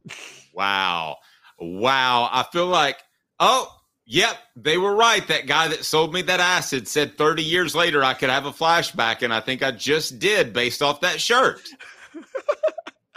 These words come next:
Speaker 2: Wow.
Speaker 1: Oh,
Speaker 2: Good for me
Speaker 1: man.
Speaker 2: for stretching my drug dollar.
Speaker 1: Wow.
Speaker 2: <laughs> Thirty years later, I'm absolutely having the, uh,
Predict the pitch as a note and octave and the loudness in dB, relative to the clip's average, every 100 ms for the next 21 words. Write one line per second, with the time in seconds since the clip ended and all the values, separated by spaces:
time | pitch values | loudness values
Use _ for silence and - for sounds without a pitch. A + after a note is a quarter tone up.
0 | - C#4 - - F#3 B3+ C4+ A3+ - - | -16 -14 -12 0 4 6 6 4 2 -2
1 | - G3 F3 F3 E3+ A#3 D3+ A3 G3 G3+ | -10 -6 -6 0 4 4 4 0 2 0
2 | G#3+ C#3 A#2 - F#3+ G3+ - G3 E3+ F3 | 0 -2 -4 0 2 2 0 -2 0 2
3 | D#3 A#2 D3 D#3+ A#2 B2 F#2+ F#2 C2 A1+ | 0 2 2 2 0 0 0 -2 -6 -14
4 | _ _ _ _ _ _ _ _ _ _ | _ _ _ _ _ _ _ _ _ _
5 | - - - - - - C3+ C3 B2 B2 | -20 -16 -16 -16 -18 -18 -8 -6 -4 -4
6 | A#3+ - - B3 B3 A#3+ A#3 A3+ A3 G3 | -6 -2 4 4 4 2 4 4 2 2
7 | F3 D#3 C3+ B2+ - - A#2+ - - C#3+ | 4 4 4 2 0 -10 -10 -4 0 2
8 | D3 C#3+ C#3 - A2+ C#3+ - G#3+ - D#3 | 2 0 -2 -6 -4 -2 -2 -6 -6 -4
9 | C3+ C3 B2+ - B2+ B2 - - - - | -2 -2 -4 -4 -2 -2 -4 -12 -20 -20
10 | - G#2+ B2+ A#2 A#2 A2+ G#2+ G#2+ A2 G#2+ | -6 -2 -2 -2 -4 -6 -6 -6 -4 -2
11 | G2 F#2+ E2+ | 0 0 -2